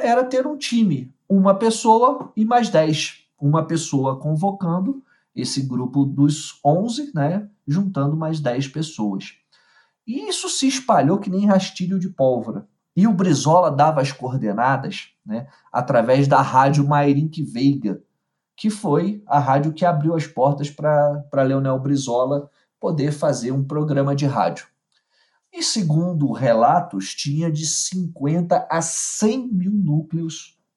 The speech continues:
de base, né, Grupo dos Onze, pelo Brasil afora. E aí, quando nós retomamos o partido, né, na década de oitenta, a construção, a retomada do trabalhismo na década de oitenta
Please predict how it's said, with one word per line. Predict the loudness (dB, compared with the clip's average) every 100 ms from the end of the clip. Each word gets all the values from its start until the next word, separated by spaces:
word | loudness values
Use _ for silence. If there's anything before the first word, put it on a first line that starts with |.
| _
de | -10 -6
base, | 0 0 0 -2
né, | -4
Grupo | -2 -2 -4 -4
dos | -4 -4
Onze, | -4 -4 -4 -8 -12 _ _ _
pelo | 0 0
Brasil | 2 2 0 0 0
afora. | 0 -2 -2 -2 -8 _ _ _ _ _ _ _ _
E | 2
aí, | 4 2 0 -8 _ _ 0
quando | 2 4 2
nós | 2 2 2 -4 -8
retomamos | 0 0 2 0 4 4 4 -2 -6 -16 _
o | -12
partido, | 0 0 0 -6 0 0 0 -12 _
né, | -8 -4
na | -4
década | -2 -2 -2 -4
de | 0
oitenta, | 0 2 0 -2
a | -4
construção, | -6 -10 -10 -8 -6 -4 -2 -2
a |
retomada | -4 -4 -4 0 0 0 -4
do | -6
trabalhismo | -4 -2 -2 0 0 -2 -8 _ _ _ _
na | -4
década | -2 -2 -2 -4 -2
de | 0
oitenta | 0 0 0 0 -2 -6